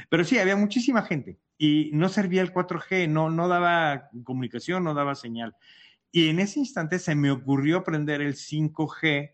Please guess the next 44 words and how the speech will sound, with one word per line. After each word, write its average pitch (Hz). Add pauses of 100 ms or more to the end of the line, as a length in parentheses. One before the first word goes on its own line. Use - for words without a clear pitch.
de 113
mi 135
teléfono 135 (580)
y 156
dado 190
que 135
muy 156
poca 170
gente 151
tiene 131
cinco 127
G 135
o 131
usa 151
cinco 151
G, 135 (180)
la 135
comunicación 131
fue 147
inmediata, 135
fue 127
instantánea. 120 (420)
Lo 147
cual 156
me 151
sorprendió 190
porque, 139
pues, 117
evidentemente 143
está 160
ahí, 156
pero 160
nadie 143
lo 131
está 139
usando. 190
Entonces 151
tenía 143
yo 147
prácticamente 135
el 131
ancho 135
de 127
banda 127